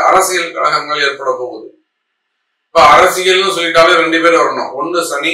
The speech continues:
இன்னொன்னு சூரியன், அப்புறம் செவ்வாய். கூட ராகுவும் அங்கே இணைகிறார். அந்த சூரியன் யார் கூட இணைகிறார்னா ராகுவோடு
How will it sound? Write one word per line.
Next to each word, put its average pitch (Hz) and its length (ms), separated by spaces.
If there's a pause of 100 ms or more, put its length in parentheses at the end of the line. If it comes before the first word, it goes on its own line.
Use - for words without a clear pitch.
(120)
இன்னொன்னு 147 400
சூரியன், 147 340 (760)
அப்புறம் 180 360
செவ்வாய். 120 320 (2000)
கூட 208 160 (200)
ராகுவும் 185 540 (260)
அங்கே 165 200 (140)
இணைகிறார். 131 420 (1300)
அந்த - 140 (180)
சூரியன் 202 500 (920)
யார் - 300
கூட 190 180
இணைகிறார்னா 165 480 (180)
ராகுவோடு 185 580